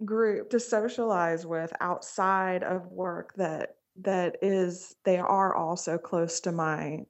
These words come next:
philosophy and practice as a parent really, really helps me keep my sanity. Um,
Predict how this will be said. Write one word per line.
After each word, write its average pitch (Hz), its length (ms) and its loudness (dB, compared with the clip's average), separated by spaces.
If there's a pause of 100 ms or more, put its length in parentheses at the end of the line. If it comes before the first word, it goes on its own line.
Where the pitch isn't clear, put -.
philosophy 160 680 2
and 151 160 -4
practice 160 520 -2
as 165 160 -2
a 82 60 -4
parent 151 720 -4 (540)
really, 185 1040 4 (580)
really 185 400 4
helps - 320 0
me 156 120 -4
keep - 240 -8
my 160 140 -4
sanity. - 800 -4
Um, 170 720 -2